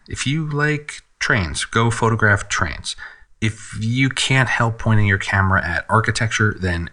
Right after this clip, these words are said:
go do that. I'm like that with the ocean. And incidentally, I'm not familiar with Gregory Heisler's work. I'm not a portrait photographer,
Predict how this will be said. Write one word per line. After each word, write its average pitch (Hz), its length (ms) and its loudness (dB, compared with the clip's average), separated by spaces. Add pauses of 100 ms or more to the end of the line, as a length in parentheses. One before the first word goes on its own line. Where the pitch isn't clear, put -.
(100)
go 92 180 2
do 85 220 -2
that. - 240 -4 (280)
I'm 113 220 2
like 104 260 2
that 90 220 0
with 87 200 -6
the - 120 -8
ocean. - 400 -6 (220)
And 160 80 -2
incidentally, 160 520 -2 (120)
I'm 123 120 -2
not 185 200 0
familiar 120 440 4
with 139 280 -8
Gregory 117 340 2
Heisler's 107 580 0
work. 82 680 -6
I'm 98 180 2
not 104 200 0
a 98 60 -2
portrait - 540 0
photographer, 147 800 0